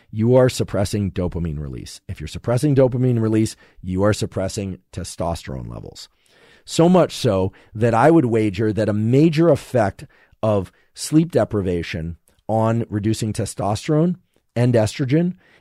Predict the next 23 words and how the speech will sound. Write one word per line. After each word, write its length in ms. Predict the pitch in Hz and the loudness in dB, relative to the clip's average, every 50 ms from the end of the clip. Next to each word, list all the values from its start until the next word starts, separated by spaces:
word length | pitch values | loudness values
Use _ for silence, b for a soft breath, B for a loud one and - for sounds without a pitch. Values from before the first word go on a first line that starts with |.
| b _ | b _
is 160 | 117 117 98 | -2 0 2
not 260 | 127 135 143 151 135 | 4 4 4 4 4
necessarily 540 | 151 151 113 120 113 - 135 127 120 123 120 | 4 2 2 0 0 2 4 4 4 4 2
because 280 | 104 110 90 127 117 98 | 0 0 -2 -2 -2 -2
of 80 | 104 | -2
the 80 | 101 101 | -2 0
lack 320 | 95 104 101 101 98 - | 0 2 2 2 2 0
of 60 | 104 - | -4 -8
sleep 300 | - - 104 101 - - | -6 -6 -6 -6 -6 -6
per 120 | - 98 | -8 -8
se. 400 | - - - 110 113 123 147 160 - | -6 -2 0 2 4 4 4 2 2
It's 120 | 113 - | -2 -6
because 280 | - 127 104 127 107 101 | -6 -2 0 0 2 4
usually 360 | 123 131 135 123 139 143 143 | 4 4 6 6 6 6 6
when 200 | 120 117 107 101 | 4 2 0 -2
people 440 | - - 120 120 - 139 139 127 - - | -2 -2 -2 0 2 4 4 4 4 0
are 100 | 110 107 | 0 0
not 340 | 104 104 107 110 110 - | 0 0 0 -2 -2 -4
getting 260 | 98 113 110 110 107 104 | -4 -4 -4 -2 -2 -4
enough 180 | 98 98 92 | -4 -6 -8
sleep, 380 | - - - 110 120 131 143 - | -10 -10 -6 -2 0 0 0 0
they're 120 | 117 110 | -2 -2
getting 360 | 98 110 98 104 101 101 - | 0 0 0 0 -2 -4 -6